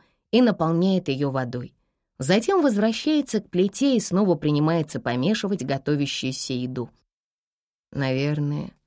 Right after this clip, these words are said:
я тоже немного увлечён тобой", признаётся он. "Я незаметно набираю в грудь воздуха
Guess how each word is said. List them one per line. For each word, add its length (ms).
я 200
тоже 340
немного 420
увлечён 580
тобой", 380
признаётся 680
он. 160
"Я 320
незаметно 1000
набираю 500
в 100
грудь 360
воздуха 680